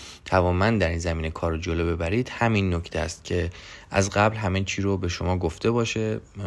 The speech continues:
داکیومنت ها و، اه، سرتیفیکیت ها و موارد مربوطه کاملاً آماده باشه که به محض دریافت آی تی ای در اون بازه شصت روزه همه موارد رو بتونید بارگذاری کنید. اه،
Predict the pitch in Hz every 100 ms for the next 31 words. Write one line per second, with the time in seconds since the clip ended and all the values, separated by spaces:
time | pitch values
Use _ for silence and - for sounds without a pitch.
0 | 85 87 85 - 85 82 85 90 87 90
1 | 85 - - - - - - - - -
2 | - 92 90 87 120 110 120 104 107 98
3 | 101 101 98 92 85 87 90 92 87 85
4 | 85 92 87 85 - - - 101 95 101
5 | 104 98 92 95 131 135 - 120 113 95
6 | 98 117 120 107 104 104 - - - -
7 | 87 85 92 90 90 101 117 - - 87
8 | 87 - 87 92 110 107 95 85 - 107
9 | 95 90 82 85 87 - 85 - 90 82
10 | 95 98 87 92 90 82 80 87 95 98
11 | 95 90 92 92 90 - - - - -
12 | 78 78 82 76 73 80 - 82 - -
13 | - - - - - - - - 95 98
14 | 95 92